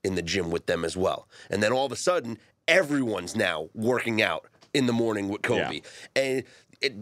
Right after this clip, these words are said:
Speaker 1: when that's, that's what they mean. That's what people mean when they say all-time greats just make everyone around them better. And so I think you're just gonna get a better performance from these Jets players because they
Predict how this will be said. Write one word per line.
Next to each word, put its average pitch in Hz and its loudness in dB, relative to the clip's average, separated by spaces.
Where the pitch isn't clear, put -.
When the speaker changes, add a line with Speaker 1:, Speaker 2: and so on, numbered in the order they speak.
Speaker 1:
when 131 2
that's, 127 2
that's 175 0
what 190 -2
they 170 0
mean. 175 2
That's 147 -2
what 190 -2
people 180 -2
mean 180 0
when 147 2
they 147 0
say 160 0
all-time 165 2
greats 170 -2
just 135 -6
make 147 0
everyone 156 4
around 143 2
them 117 -2
better. 139 2
And 147 2
so 143 0
I 185 2
think 180 -2
you're 160 0
just 208 -4
gonna 180 0
get 160 0
a 135 0
better 151 0
performance 151 -2
from 135 2
these 127 0
Jets 160 0
players 156 0
because - 0
they 139 2